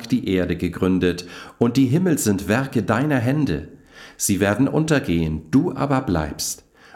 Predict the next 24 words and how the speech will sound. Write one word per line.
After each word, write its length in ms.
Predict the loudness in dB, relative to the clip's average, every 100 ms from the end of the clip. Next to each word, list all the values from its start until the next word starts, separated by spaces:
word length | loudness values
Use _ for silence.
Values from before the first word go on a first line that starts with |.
| -2
Und 160 | 0
sie 240 | 2 0 0
alle 260 | 0 2
werden 280 | 2 0 0
veralten 720 | -2 -2 0 0 0 0 2
wie 200 | 0 0
ein 240 | 2 2 2
Gewand, 560 | 2 0 -2 -6 -12 -16 -20 -4
und 300 | -2 -2 0
wie 160 | 0
einen 340 | 2 2 2 2
Mantel 460 | 2 0 0 0
wirst 280 | 0 -2 -2
du 60 | -4
sie 220 | -2 -2
zusammenrollen, 920 | -2 0 2 2 2 2 0 2 0 -4 -18 -14
wie 300 | -8 0 0
ein 280 | 2 0 2
Gewand, 540 | 0 0 -2 -4 -10 -14 _ _ _ 0
und 200 | 0 0
sie 240 | -2 0
werden 280 | 0 0 -2
verwandelt 640 | -2 -2 0 -2 -2 -4 -2
werden. 480 | -2 -2 -4 -6